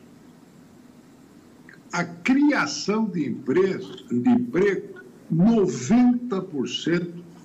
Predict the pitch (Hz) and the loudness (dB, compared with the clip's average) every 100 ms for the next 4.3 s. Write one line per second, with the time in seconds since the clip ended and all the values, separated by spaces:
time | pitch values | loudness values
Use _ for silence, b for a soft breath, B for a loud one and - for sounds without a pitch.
0 | - - - 165 180 175 165 139 165 165 | -20 -20 -6 2 2 2 0 0 -2 -2
1 | 175 185 - - - 147 147 - - 156 | -4 -6 -10 -12 -4 -2 -2 -6 -6 -2
2 | 180 170 127 113 - - - - - - | 0 0 -2 -2 -6 -14 -20 -20 -20 -20
3 | - B B - - - - _ - 208 | -20 B B -20 -20 -20 -20 _ 2 4
4 | 247 240 - | 4 2 -4